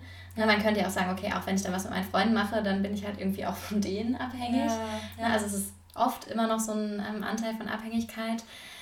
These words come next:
Speaker 1: Aber ja, was ein wichtiger Punkt ist, ist, ich gefährde damit eigentlich die Beziehung mit.
Speaker 2: Ja, genau.
Speaker 1: Das ist es, glaube ich. Also
Speaker 2: Ja.
Speaker 1: wenn ich eigentlich glaube, die Beziehung ist, die, ist das, was ich will und mein Partner will mir nicht wehtun und er hat wirklich kein Interesse an dieser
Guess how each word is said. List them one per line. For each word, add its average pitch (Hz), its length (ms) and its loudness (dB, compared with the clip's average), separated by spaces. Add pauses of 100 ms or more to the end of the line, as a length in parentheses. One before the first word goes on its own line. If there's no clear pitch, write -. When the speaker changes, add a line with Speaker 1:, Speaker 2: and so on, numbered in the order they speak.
(260)
Speaker 1:
Aber 202 140 4
ja, 214 380 4
was 202 300 -2
ein 208 100 -2
wichtiger 233 360 0
Punkt 220 220 -2
ist, 214 120 0
ist, - 180 -4
ich - 300 -10 (500)
gefährde 226 460 4
damit 208 360 2
eigentlich 202 280 0
die 214 60 -4
Beziehung 196 420 0
mit. 196 240 2 (380)
Speaker 2:
Ja, 208 260 -2 (240)
genau. 220 140 -4
Speaker 1:
Das 190 200 6
ist 185 120 0
es, 180 120 -4
glaube 175 300 0
ich. 190 240 -4
Also 208 160 2
Speaker 2:
Ja. 202 60 4
Speaker 1:
wenn 196 100 4
ich 196 160 2
eigentlich 233 440 2
glaube, 208 380 0
die 202 120 -2
Beziehung 202 580 -2 (460)
ist, 214 340 -2
die, 214 140 -6
ist 202 200 -6
das, 208 220 0
was 202 140 -2
ich 196 100 -4
will 233 320 4
und 196 80 0
mein 196 160 2
Partner 196 520 2 (200)
will 208 180 0
mir 202 100 2
nicht 190 200 2
wehtun 233 400 0
und 196 180 0
er 196 200 -2
hat 196 160 -2
wirklich 196 200 -6
kein 196 140 -2
Interesse 233 320 -2
an 233 140 2
dieser 226 320 2